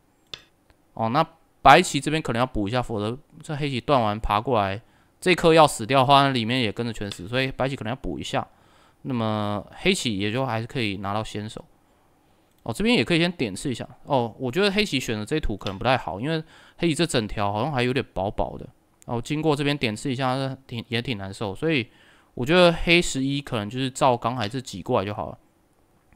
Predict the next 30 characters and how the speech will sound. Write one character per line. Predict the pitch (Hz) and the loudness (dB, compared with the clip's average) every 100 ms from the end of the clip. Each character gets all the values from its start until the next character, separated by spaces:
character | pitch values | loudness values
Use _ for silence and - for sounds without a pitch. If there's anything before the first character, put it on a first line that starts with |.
| _ | _
把 | 117 110 | 4 4
这 | 151 | 2
中 | 151 151 151 | 2 0 0
间 | 143 | 2
这 | |
一 | 143 | 0
条 | 135 107 | 2 -2
吃， | 101 - 131 - - _ _ _ _ | -4 -8 -8 -10 -18 _ _ _ _
吃 | - - 131 | -12 -6 2
爆 | 135 113 | 4 4
就 | 120 | 2
好 | - - | -6 -10
了。 | - 143 | -12 -6
那 | 180 170 160 - - _ | 0 2 0 -4 -20 _
这 | - 233 | -2 4
边 | 247 247 | 6 6
黑 | 262 | 4
棋 | 233 147 | 4 2
应 | 151 | 2
该 | 180 | 0
是 | 175 | 2
不 | 135 | 0
太 | 151 | 2
能 | 123 123 | 0 -2
打 | 113 95 | -2 -2
这 | - | -4
个 | 117 | -6
啦， | 90 71 | -6 -4
因 | |
为 | 143 | -4